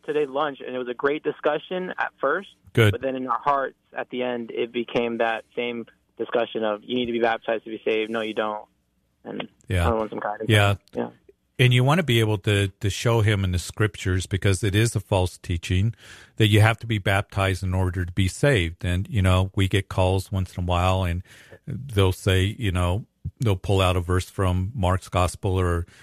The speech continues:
Speaker 2: the book of Acts chapter two and, you know, say that you have to be saved. But that's not what the Bible teaches.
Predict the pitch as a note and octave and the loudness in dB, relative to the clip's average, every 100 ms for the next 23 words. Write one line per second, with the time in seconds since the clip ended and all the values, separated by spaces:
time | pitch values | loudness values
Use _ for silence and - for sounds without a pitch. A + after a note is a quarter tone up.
0 | - _ - G2 G2 F#2+ F#2+ F#2 F#2 - | -20 _ 2 2 2 2 2 2 0 -2
1 | G2+ F2+ - F#2+ - G2+ G2 F#2+ F2+ F2 | 0 0 -2 -6 0 2 2 0 -2 -4
2 | - - G#2+ F2 F2 E2+ - F#2 F#2 G#2+ | -10 -10 -4 0 0 0 0 0 0 0
3 | E2+ F#2+ - F2+ F2+ - - G2+ F#2+ F2 | 2 0 0 -4 -4 -4 0 2 2 0
4 | - - - - _ - G#2 G#2 - A#2+ | -4 -20 -20 -20 _ 2 4 2 -6 0
5 | G#2 - A2+ B2 G#2+ G2 F2 F#2 F2+ F2 | 0 2 0 0 0 0 0 0 0 -4
6 | - A2 - - - - | 2 2 2 -8 -10 -16